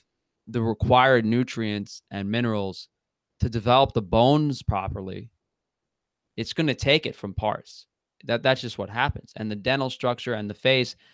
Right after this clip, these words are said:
seems to be, but what happens is your face doesn't develop properly.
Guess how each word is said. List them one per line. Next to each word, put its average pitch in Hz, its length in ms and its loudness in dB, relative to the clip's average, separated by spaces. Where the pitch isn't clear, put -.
seems 135 340 -2
to 139 60 -4
be, 117 320 0
but 120 300 2
what 120 180 2
happens 151 520 0
is 110 440 0
your 120 120 -4
face 156 280 4
doesn't 135 300 2
develop 104 380 -2
properly. - 400 -6